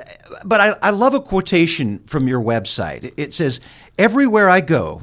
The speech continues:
this is what you say, "everywhere I go, I see breakdowns and breakthroughs, idiocy and innovation, pain and promise. I believe," you say, "the difference between the two is leadership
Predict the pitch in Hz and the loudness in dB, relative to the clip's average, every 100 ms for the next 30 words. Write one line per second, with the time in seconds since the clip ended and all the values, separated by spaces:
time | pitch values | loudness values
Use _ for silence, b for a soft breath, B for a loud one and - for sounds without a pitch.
0 | - 120 120 143 120 - 95 131 165 247 | -12 -10 -8 -8 -6 -6 -6 -4 -2 0
1 | 226 220 220 160 113 90 98 B B B | 2 2 2 0 -4 -4 -10 B B B
2 | B 135 - 143 104 123 156 160 - 156 | B -4 -2 -4 -2 0 0 0 -2 0
3 | 151 160 156 - 131 123 101 123 123 - | 0 0 -4 -6 -4 -4 -2 -2 -2 -6
4 | 117 95 67 64 - - b b b 202 | -6 -6 -8 -12 -14 -14 b b b 0
5 | 240 240 226 - 202 208 208 _ 135 123 | 2 -2 -2 -4 -6 -6 -12 _ -6 -6
6 | 156 147 143 127 127 131 85 67 - b | -4 -4 -4 -2 -4 -4 -10 -14 -20 b
7 | b b - 190 190 190 202 220 b b | b b -6 -4 -2 -4 -6 -8 b b
8 | 107 123 - 147 135 78 - - - b | -8 -4 0 0 0 -4 -8 -10 -12 b
9 | b b b b 165 240 98 98 78 64 | b b b b 0 0 0 -2 -6 -12
10 | - 90 - 80 76 B B 123 190 190 | -12 -10 -8 -10 -12 B B 0 2 2
11 | 185 - 139 - 196 226 151 - - 85 | -4 -4 -12 -2 2 2 0 -4 -6 -6
12 | 82 - 123 123 156 170 131 - - 67 | -8 -8 -8 -4 -2 0 -2 -4 -8 -8
13 | - | -6